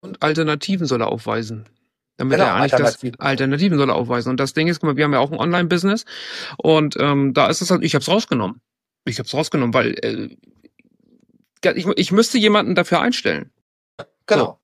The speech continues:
Speaker 1: Und der sich denn damit auseinandersetzt. Und du musst es dir ja quittieren lassen und du musst es abheften, falls eine Prüfung kommt. Ja, sind wir wieder, ne? Digitalisierung hin oder her und Papierwust und keine Ahnung was. Du musst die I T, äh, anrufen. Ich hab gesagt,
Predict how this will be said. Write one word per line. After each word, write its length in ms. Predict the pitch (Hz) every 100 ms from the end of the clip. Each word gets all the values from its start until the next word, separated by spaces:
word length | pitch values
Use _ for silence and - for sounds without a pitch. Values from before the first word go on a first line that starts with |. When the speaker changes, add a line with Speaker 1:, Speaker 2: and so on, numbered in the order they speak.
| _
Speaker 1:
Und 180 | 170 165
der 160 | 175 175
sich 200 | 170 -
denn 120 | 160
damit 220 | 160 156
auseinandersetzt. 560 | 123 143 202 180 131 -
Und 160 | 139
du 60 | 151
musst 360 | 151 190 202 196
es 140 | -
dir 120 | 180
ja 260 | 165 160 151
quittieren 500 | - 143 - 262 220
lassen 260 | 110 -
und 140 | 143 123
du 40 |
musst 300 | 147 170 190
es 80 | -
abheften, 560 | - 165 - 175 - 196
falls 320 | - 110 -
eine 80 | 170
Prüfung 360 | - 240 254 220
kommt. 340 | 123 - - _
Ja, 120 | -
sind 180 | 139 190
wir 120 | 196
wieder, 320 | 156 131 101 -
ne? 220 | 143 175
Digitalisierung 720 | - 147 139 139 135 165 185
hin 160 | 160 160
oder 140 | 127
her 280 | 135 190 202
und 200 | 160 131
Papierwust 720 | 147 139 185 185 190 190 -
und 300 | - 135 -
keine 260 | - 160 143
Ahnung 260 | 143 202
was. 140 | 202 214
Du 100 | 160
musst 200 | 151 -
die 100 | 131
I 120 | 135
T, 340 | - 220 240
äh, 300 | - 180 180 175
anrufen. 500 | - 185 190 196 185
Ich 80 |
hab 140 | 165 - - -
gesagt, 300 | 143 175